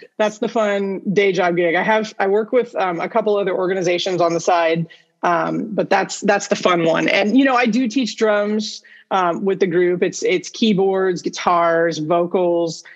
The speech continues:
bass, drums, percussion. Depending on the show, sometimes we have extra stuff. Like, um, this past show, we did funk and soul. We needed a lot of horn players.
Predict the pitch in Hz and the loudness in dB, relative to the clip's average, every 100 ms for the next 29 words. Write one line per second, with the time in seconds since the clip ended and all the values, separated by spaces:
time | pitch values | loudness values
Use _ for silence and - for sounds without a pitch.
0 | - _ - 180 175 175 170 - - - | -20 _ -2 0 2 2 0 -6 -12 -14
1 | _ - 156 180 185 170 165 175 170 190 | _ -18 -6 0 2 2 0 -2 -4 -6
2 | - 170 - 175 165 156 170 - _ _ | 0 -2 0 0 0 -2 -6 -8 _ _
3 | _ _ _ - 175 208 190 185 180 180 | _ _ _ -4 0 0 2 2 2 0
4 | - 185 180 180 185 180 202 185 180 180 | 2 2 2 2 0 0 -2 0 -2 0
5 | 175 180 175 160 175 - 185 - 208 196 | 0 2 0 0 -4 -4 -6 -2 -2 -2
6 | - - 185 180 160 - - _ _ _ | -6 -8 -4 -2 -4 -10 -20 _ _ _
7 | _ _ - 180 170 165 180 175 - 196 | _ _ -4 0 0 2 0 -2 -2 -2
8 | 180 - - - 190 175 170 175 175 170 | -2 -4 -6 -2 0 2 0 0 0 0
9 | 160 - - 180 196 - 233 240 - 220 | -2 -4 -4 -2 -4 -2 -4 -4 -4 0
10 | 196 233 240 247 - - _ _ 190 185 | 2 4 2 -4 -14 -20 _ _ -2 0
11 | 170 165 175 165 160 170 170 190 185 180 | 0 0 2 2 2 0 0 0 0 -2
12 | 175 160 160 160 - | 0 0 0 -4 -6